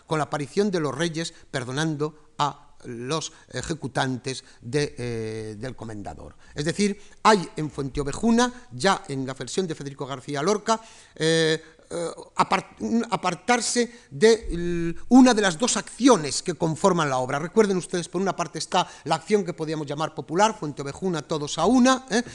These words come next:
y, eh, matar al culpable, eh, asumiendo todos el castigo, eh, y por otra parte está lo que podíamos llamar acontecimientos de tipo histórico-social,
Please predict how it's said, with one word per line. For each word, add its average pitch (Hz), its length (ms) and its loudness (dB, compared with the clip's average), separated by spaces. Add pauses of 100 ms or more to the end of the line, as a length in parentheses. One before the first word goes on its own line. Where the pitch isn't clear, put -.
(120)
y, 185 240 0 (100)
eh, 143 320 0
matar 151 480 2
al 139 140 -2
culpable, 240 600 6 (200)
eh, 151 340 0
asumiendo 160 600 4
todos 147 420 2 (140)
el 135 140 -4
castigo, 240 560 -2 (220)
eh, 143 840 -2
y 233 120 8
por 190 160 -2
otra 185 140 -6
parte 185 220 -8
está 190 320 2 (200)
lo 151 100 -4
que 147 100 -4
podíamos 175 340 0
llamar 175 320 2
acontecimientos 170 880 0
de 156 80 -4
tipo 175 300 -2
histórico-social, 196 1040 2